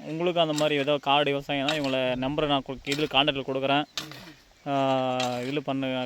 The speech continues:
கால் பண்ணுங்க. இவங்கள எப்படி சொல்றது, நல்லா சொல்றது, சிறந்த முறையில் நல்லா வேலை செய்வாங்க அவங்க. வேலைக்காரனா சொல்ல, சொல்றது, வெள்ளைக்கார மாதிரி இவங்களாம் வேலைன்னு வந்துட்டா. இங்க பாருங்க,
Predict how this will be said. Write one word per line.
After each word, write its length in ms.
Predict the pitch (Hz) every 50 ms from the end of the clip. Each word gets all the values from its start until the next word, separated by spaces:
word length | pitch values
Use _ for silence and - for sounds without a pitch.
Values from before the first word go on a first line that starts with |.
| - 131
கால் 180 | 131 135 135 131
பண்ணுங்க. 280 | 139 127 127 127 127 131 139 - - - - - - - - _ -
இவங்கள 220 | 139 131 131 131 127
எப்படி 140 | 127 131 -
சொல்றது, 240 | 139 131 131 127 127 123
நல்லா 180 | 123 127 143 147 143 135 127 123 120 120 117 110 - - -
சொல்றது, 320 | - 135 135 131 123 120 113 -
சிறந்த 280 | - 170 180 185 180 185 170
முறையில் 220 | 165 165 165 156
நல்லா 140 | 147 147 139 131
வேலை 140 | 131 131 123
செய்வாங்க 280 | 131 123 123 120 117 117
அவங்க. 140 | 117 117 123 - - - - - - - - _ _ - - - - - - 139 135
வேலைக்காரனா 600 | 139 147 156 160 147 151 147 143 139 143 156 165 156 -
சொல்ல, 240 | 151 135 131 123 123 120 127
சொல்றது, 240 | 123 120 123 120 120
வெள்ளைக்கார 440 | 131 143 156 156 - - 151 143 139 131
மாதிரி 180 | 135 139 135 131
இவங்களாம் 240 | 123 120 123 123 - - - - - 131
வேலைன்னு 280 | 127 131 135 135 131 127
வந்துட்டா. 260 | 123 123 117 123 127 - - - - - - - - - - - - - - - - - -
இங்க 120 | - 131 131 131
பாருங்க, 220 | 131 131 131 135